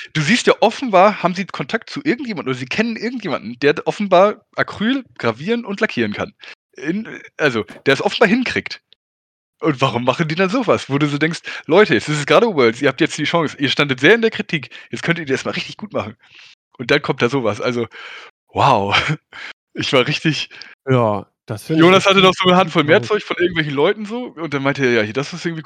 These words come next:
Speaker 1: cool, das ist cool, das ist cool.“ Ja, und das ist halt offiziell so. Es, und du denkst so richtig so,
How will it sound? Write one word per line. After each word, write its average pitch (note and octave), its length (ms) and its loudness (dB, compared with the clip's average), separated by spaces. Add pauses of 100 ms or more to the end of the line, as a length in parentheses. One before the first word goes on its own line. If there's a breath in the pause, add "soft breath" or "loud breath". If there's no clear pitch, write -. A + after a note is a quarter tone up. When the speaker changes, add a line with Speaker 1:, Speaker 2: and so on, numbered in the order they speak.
Speaker 1:
cool, E3+ 100 -6
das C3 160 -4
ist - 180 -14
cool, D3 80 -4
das C#3 140 -2
ist D3 160 -14
cool.“ D3+ 100 -6 (300 loud breath)
Ja, A2+ 60 -14
und A2 80 -10
das A#2+ 80 -8
ist - 60 -10
halt C#3 140 -2
offiziell B2+ 500 -4
so. G2 180 -8
Es, - 160 -14
und A#2 160 -10
du - 60 -16
denkst A#2+ 200 -4
so - 100 -8
richtig A2+ 280 -8
so, C#3+ 240 -4